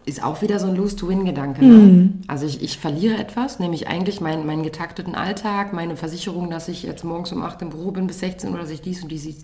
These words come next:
Speaker 1: dies mache, dass die Rahmen einfach mal aufschwimmen
Speaker 2: Mhm.
Speaker 1: und dass ich das nutze, äh, für mich.
Speaker 2: Ja.
Speaker 1: Um meine Persönlichkeit mal zu hinterfragen oder, äh, zu gucken, was, wie ich es vorhin schon sagte, was brauche ich denn eigentlich? Was brauche ich als Mensch?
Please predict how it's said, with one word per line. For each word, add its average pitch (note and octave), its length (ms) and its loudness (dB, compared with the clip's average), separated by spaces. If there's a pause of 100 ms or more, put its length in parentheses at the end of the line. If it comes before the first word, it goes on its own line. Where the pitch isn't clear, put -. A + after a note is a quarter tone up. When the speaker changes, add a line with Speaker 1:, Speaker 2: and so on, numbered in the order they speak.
Speaker 1:
dies G3+ 200 -6
mache, A#3+ 280 -4 (540)
dass E3 160 -8
die E3 160 -4
Rahmen F3+ 420 -2
einfach F3 300 -8
mal E3 160 -6
aufschwimmen A3 680 -2 (260)
Speaker 2:
Mhm. A3 180 8
Speaker 1:
und F#3+ 80 6
dass G3+ 140 0
ich - 80 -10
das F3+ 180 -6
nutze, F#3 560 -6
äh, F3+ 160 -6
für G#3+ 140 -4
mich. A#3 340 -2 (340)
Speaker 2:
Ja. G#3+ 200 2 (340)
Speaker 1:
Um E3+ 100 -8
meine E3+ 160 -6
Persönlichkeit G3 680 -6
mal G3 140 -4
zu G3 140 -8
hinterfragen F#3+ 720 -6
oder, D#3+ 420 -8
äh, - 380 -14
zu - 140 -20
gucken, F#3 300 -8
was, F3+ 220 -10 (560)
wie E3+ 140 -10
ich E3 80 -10
es - 60 -14
vorhin F3+ 200 -8
schon F3 140 -10
sagte, E3 320 -6
was F3 180 -6
brauche G3+ 340 -4
ich G#3+ 140 -8
denn F3+ 160 -6
eigentlich? D3 800 -6
Was E3+ 240 -6
brauche F3+ 320 -2
ich - 300 0
als - 160 -4
Mensch? G3 400 0